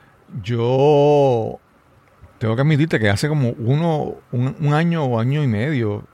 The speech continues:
yo de-, descubrí ese dato. O sea, que uno siempre había decidido, "No, eso hubo un, un sabotaje, hubo esto, y hubo todo este conflicto", pero el hecho de que fue una falla mecánica, eh, yo dije, <laughs> "Nadie".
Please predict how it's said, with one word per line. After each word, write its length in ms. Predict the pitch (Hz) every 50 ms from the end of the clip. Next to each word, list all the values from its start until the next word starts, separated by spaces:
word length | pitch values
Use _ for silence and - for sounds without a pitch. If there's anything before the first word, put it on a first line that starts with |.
| _ _ - 107
yo 260 | 98 120 120 120 143
de-, 140 | 151 160 165 151 143 131 123
descubrí 460 | 135 131 - - 151 123 113 120 147
ese 180 | 175 - 214 170
dato. 260 | 139 156 190 - 147
O 500 | 101 95 _ _ _ _ _ _ _ _
sea, 120 | - 131
que 80 | 117 123
uno 120 | 135 135
siempre 300 | 131 160 180 170 156 180
había 160 | 180 175 180 180
decidido, 380 | 180 180 170 - 185 156 135
"No, 160 | 160 214 214
eso 260 | 190 - - 190 185 -
hubo 320 | 170 170 170 170 180 180
un, 200 | 180 165 151 - -
un 360 | 143 151 135 135 143 143 143
sabotaje, 560 | 127 - 156 139 123 107 - 165 170 165 151 135
hubo 280 | 135 135 147 156 160
esto, 460 | 185 190 180 - - - 139 139 143 - _ _ _ _ - - - _ _ _ _ _ _
y 180 | - 127 120 120
hubo 220 | 123 135 147 151
todo 160 | 147 - 135 135
este 140 | 135 -
conflicto", 540 | 147 156 147 135 196 233 202 - 143 113 107 -
pero 340 | - 120 120 117 117 127 - - - - - - -
el 180 | 120 123 120
hecho 180 | 135 160 - 196
de 80 | 190 170
que 120 | 156 139
fue 120 | - 143
una 200 | 170 175 196 190
falla 360 | 165 - - 160 175 190 196 185
mecánica, 800 | 175 147 120 104 151 170 175 151 131 104 107 107 104 110 - - - - 127 123 - - - - - - - - - _ _ _ _ _ -
eh, 120 | 131 123 120 117
yo 120 | 101 107 107
dije, 420 | 107 107 110 107 101 95 90 98 98 98 _ _ _ - 220
<laughs> 140 | 120 90 104
"Nadie". 240 | 113 104 98 90